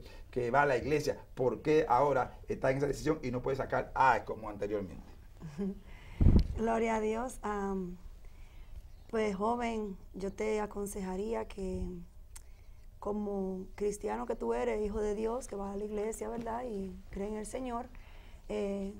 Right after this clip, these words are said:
Speaker 2: sabemos que en una ocasión Pablo estudió en las mejores universidades, dice la palabra,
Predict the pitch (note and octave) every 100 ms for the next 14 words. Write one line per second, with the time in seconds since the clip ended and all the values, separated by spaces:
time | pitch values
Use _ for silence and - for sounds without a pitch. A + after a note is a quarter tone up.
0 | G3 - G3+ G#3+ G#3+ G#3+ A3 G#3+ G#3 A#3
1 | G#3+ G#3 G3+ G#3 G#3+ G#3+ G#3+ G#3+ G3 G3
2 | G3 F#3+ G#3 B3+ C4 G#3+ F#3+ G3+ G3+ G3+
3 | G3 G3 G3+ G3+ A#3+ C4 G#3+ G#3 G#3 G3
4 | G#3 G3+ G3 G3 A#3 C#4 A3+